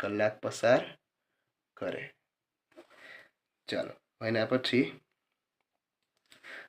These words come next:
ગણતરી કરી કિંમત શોધો. લિટરનો અડધો ભાગ એક, હવે ગણતરી કરવાની છે. તો કે એક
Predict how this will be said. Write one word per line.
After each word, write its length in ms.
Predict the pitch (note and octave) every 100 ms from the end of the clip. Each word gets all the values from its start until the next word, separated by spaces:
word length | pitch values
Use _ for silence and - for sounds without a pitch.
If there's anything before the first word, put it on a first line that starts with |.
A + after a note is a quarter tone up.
| -
ગણતરી 440 | C3+ D#3 D#3+ E3+ E3
કરી 260 | C#3 C#3
કિંમત 320 | C3+ B2 C#3
શોધો. 380 | C3+ D3+ C#3 G#2+
લિટરનો 600 | A2 B2+ - D#3 D3+ D#3
અડધો 460 | C#3+ B2 B2 C3+ B2
ભાગ 340 | C#3 B2 - -
એક, 380 | C#3 C#3+ - B2+
હવે 280 | B2 C#3+
ગણતરી 440 | C3+ C#3 D#3+ D3+ C3+
કરવાની 420 | B2 A#2 A2+ A#2
છે. 240 | C3+ F3+ - - - -
તો 80 | A#2
કે 120 | B2+ - -
એક 480 | C3+ C#3 - -